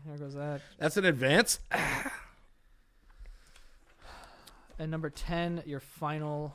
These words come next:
Speaker 1: I think final. Is this double-sided? No, thank
Speaker 2: No, no,
Speaker 1: God.
Speaker 2: no. That's the last one.
Speaker 1: Oh, yeah. Ten's, ten's reasonable demands.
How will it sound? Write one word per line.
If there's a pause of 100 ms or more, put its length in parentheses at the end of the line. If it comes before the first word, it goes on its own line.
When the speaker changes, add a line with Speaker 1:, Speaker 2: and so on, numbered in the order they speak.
Speaker 1:
I
think
final.
Is
this
double-sided?
No,
thank
Speaker 2:
No,
no,
Speaker 1:
God.
Speaker 2:
no.
That's
the
last
one. (160)
Speaker 1:
Oh, (680)
yeah. (1400)
Ten's,
ten's
reasonable
demands.